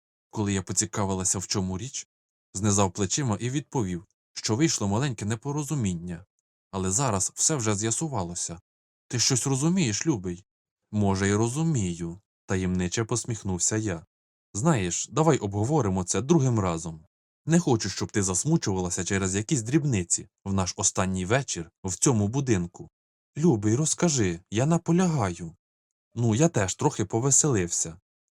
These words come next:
Пам'ятаєш, Джордж Паркер мав сьогодні замурувати дірку в нас у підвалі? «Пам'ятаю», повільно кивнула Луїза. Я не зводив з неї погляду. Мені подобалося дивитися на неї і знати, що вона згоряє від нетерпіння.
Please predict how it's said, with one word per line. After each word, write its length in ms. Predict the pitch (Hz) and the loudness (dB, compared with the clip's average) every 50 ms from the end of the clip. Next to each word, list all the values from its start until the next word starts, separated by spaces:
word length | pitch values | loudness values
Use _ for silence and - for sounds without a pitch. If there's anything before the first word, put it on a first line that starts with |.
| _ | _
Пам'ятаєш, 720 | - 110 101 104 104 110 107 - 160 143 113 98 90 - - 104 | -2 0 2 4 4 2 4 4 4 4 4 2 0 -2 -6 -4
Джордж 340 | 98 104 110 104 - - | 0 2 2 2 2 -2
Паркер 560 | - - 147 151 156 - - - 92 87 - - _ _ _ _ _ _ | -2 2 2 2 2 2 -2 -6 -8 -10 -10 -14 _ _ _ _ _ _
мав 220 | - 107 110 107 104 | 0 2 2 4 4
сьогодні 520 | - - 107 98 120 151 147 117 101 95 | 4 2 2 2 2 2 0 2 0 0
замурувати 640 | 90 90 101 101 101 98 107 107 113 147 135 - 123 | 0 0 2 2 2 2 2 2 2 2 0 0 -2
дірку 380 | 127 131 143 110 104 - 101 90 | 0 0 0 0 0 -2 -4 -2
в 40 | |
нас 240 | 92 92 95 95 - | 0 0 0 -2 -4
у 60 | 117 | -6
підвалі? 540 | - - 139 127 123 110 92 87 85 85 82 - _ _ _ _ _ _ _ _ | -6 -6 -6 -4 -2 -2 -2 -2 -4 -10 -14 -16 _ _ _ _ _ _ _ _
«Пам'ятаю», 880 | - 113 107 113 123 127 135 131 _ - 101 95 95 92 92 104 123 127 - _ _ _ _ _ _ _ _ _ _ | -2 0 0 2 2 0 -2 -2 _ 0 0 0 0 -2 -4 -6 -8 -10 -12 _ _ _ _ _ _ _ _ _ _
повільно 480 | - 113 98 92 98 95 92 98 104 | 0 0 2 2 2 0 2 0 0
кивнула 460 | 107 - 120 110 101 104 98 95 98 98 | 0 0 0 0 0 0 0 0 0 0
Луїза. 560 | 104 110 117 123 120 110 95 85 - 90 87 - _ _ _ _ _ _ _ _ _ _ _ | 0 0 -2 0 -2 -2 -4 -4 -4 -8 -10 -14 _ _ _ _ _ _ _ _ _ _ _
Я 180 | 104 98 101 95 | -2 0 2 2
не 140 | 98 98 92 | 4 2 2
зводив 400 | 92 95 95 98 95 110 107 107 | 0 0 -2 0 0 0 0 0
з 100 | 95 92 | 0 -2
неї 240 | 95 90 92 98 | -2 -2 -2 -2
погляду. 600 | 104 - 123 117 95 95 90 87 87 82 85 82 - _ _ _ _ _ _ _ _ _ | -2 0 0 0 0 0 -2 -6 -8 -10 -12 -14 -16 _ _ _ _ _ _ _ _ _
Мені 240 | 98 101 110 120 127 | 0 0 2 0 0
подобалося 720 | - - 151 139 131 107 92 95 92 90 87 - - 87 | 0 0 2 4 4 4 4 2 0 0 0 0 0 0
дивитися 520 | 82 92 87 92 92 - 92 - - 92 | -2 -2 -2 -2 -2 -2 0 0 0 0
на 140 | 90 90 90 | 0 0 0
неї 400 | 92 110 110 101 87 87 85 85 _ _ _ _ _ | 0 0 -2 -2 -4 -6 -10 -14 _ _ _ _ _
і 80 | - 113 | 0 2
знати, 420 | 110 120 135 123 104 92 - - | 2 4 4 2 2 0 -2 -4
що 240 | - - - 98 90 | -4 -4 -2 -2 -2
вона 320 | 87 92 92 101 110 117 | 0 0 0 0 0 0
згоряє 480 | 113 - 101 110 117 120 104 92 92 95 | -2 -2 -2 0 0 0 0 0 -2 -4
від 120 | 92 90 | -6 -6
нетерпіння. 840 | 95 95 92 - - 117 113 - - 113 98 92 90 90 90 87 | -4 -6 -4 -4 -4 -6 -4 -4 -2 -2 -2 -2 -2 -4 -8 -10